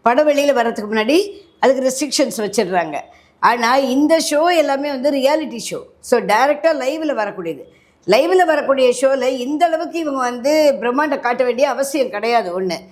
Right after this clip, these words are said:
சரி, நடிகைகள் எல்லாருமே வந்துட்டு சீரியல் ஆக்ட் பண்ணுவாங்க, அந்த மாதிரி இருக்கவங்க அவங்க வராங்கனாக்க அவங்க வந்து தன்னை ப்ரொஜெக்ட் பண்றதுக்காக நடிக்கிறாங்கனாக்க நல்ல விதமான ஆர்டிஸ்டிக்காவே வந்து ப்ரொஜெக்ட் பண்ணலாம். ஆஹ், ஒரு ஆபாசமா நடிச்சு தான் ப்ரொஜெக்ட் பண்ணணுன்றது கிடையாது.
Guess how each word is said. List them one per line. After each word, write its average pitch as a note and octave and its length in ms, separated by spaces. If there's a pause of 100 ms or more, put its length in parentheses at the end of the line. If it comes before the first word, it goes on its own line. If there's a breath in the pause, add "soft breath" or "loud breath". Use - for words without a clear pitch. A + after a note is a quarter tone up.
(320 soft breath)
சரி, D4+ 280
நடிகைகள் D4+ 600
எல்லாருமே D4+ 480
வந்துட்டு D4 440
சீரியல் D4+ 400
ஆக்ட் B3+ 220
பண்ணுவாங்க, B3+ 440
அந்த B3 200
மாதிரி C4+ 200
இருக்கவங்க A#3+ 360
அவங்க A3+ 200
வராங்கனாக்க A3 600 (800 soft breath)
அவங்க D#4 260
வந்து D#4 220
தன்னை C#4 260
ப்ரொஜெக்ட் E4 400
பண்றதுக்காக D4+ 580
நடிக்கிறாங்கனாக்க C4+ 800
நல்ல D4+ 320
விதமான F4+ 380
ஆர்டிஸ்டிக்காவே D#4 720
வந்து D#4+ 180
ப்ரொஜெக்ட் C4+ 360
பண்ணலாம். G3 320 (580 soft breath)
ஆஹ், A#3 320
ஒரு A#3 160
ஆபாசமா E4+ 560
நடிச்சு D#4 380
தான் F#4 180
ப்ரொஜெக்ட் D#4 320
பண்ணணுன்றது C4+ 440
கிடையாது. A3+ 460